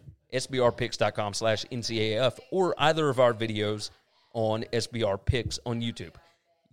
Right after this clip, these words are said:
UMass at Liberty is eleven A M. That should be an absolute bloodbath. Uh, that's E S P N three, so that is the streaming service. Nebraska at Iowa is on Fox. That's at twelve P M Central Time. Uh,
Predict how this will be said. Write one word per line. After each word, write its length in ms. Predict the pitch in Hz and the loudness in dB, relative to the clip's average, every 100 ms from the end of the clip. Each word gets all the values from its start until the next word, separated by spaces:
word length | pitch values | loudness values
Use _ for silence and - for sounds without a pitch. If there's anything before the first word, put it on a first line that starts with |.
| 117 | -2
UMass 340 | 214 202 170 | 2 2 4
at 160 | 185 143 | 2 2
Liberty 400 | 185 180 190 - | 0 0 -2 -2
is 140 | 117 | 0
eleven 240 | 127 127 113 | 2 2 2
A 180 | 117 | 0
M. 160 | 170 175 - | -2 -4 -2
That 180 | 117 107 | -2 -2
should 180 | 123 113 | -4 -6
be 140 | 110 | -4
an 60 | 107 | -4
absolute 520 | 104 - 110 104 107 | -6 -6 -8 -8 -6
bloodbath. 480 | 147 156 143 143 143 - _ _ - | -2 0 2 0 0 -6 _ _ -4
Uh, 180 | 107 | -2
that's 220 | 107 117 - | 0 -2 -2
E 120 | 127 | -4
S 80 | - | -2
P 140 | 120 | -4
N 120 | 107 - | -6 -6
three, 320 | 127 123 110 | -2 -2 -2
so 140 | 110 | -4
that 180 | 110 101 127 | -4 -4 -6
is 200 | 117 101 | -6 -6
the 200 | 117 104 | -6 -4
streaming 400 | - 170 135 110 | -6 -4 -4 -4
service. 400 | 98 98 113 - _ _ _ _ _ _ _ _ | -4 -6 -10 -14 _ _ _ _ _ _ _ _
Nebraska 600 | 113 98 127 165 - 156 - | -6 2 4 4 2 0 2
at 160 | 117 - | 0 2
Iowa 460 | 117 165 110 110 117 | 2 4 4 2 0
is 160 | 127 113 | -2 -2
on 140 | 104 | -2
Fox. 500 | - 151 147 110 - | -2 2 2 0 -4
That's 240 | 101 110 98 | -4 -6 -6
at 80 | |
twelve 300 | - 190 190 | -2 0 0
P 100 | 120 | 0
M 140 | 98 90 | -4 -6
Central 240 | 104 90 | -10 -10
Time. 320 | 92 87 101 - - - _ _ | -10 -10 -12 -16 -20 -20 _ _
Uh, 340 | 107 98 98 | -4 -4 -4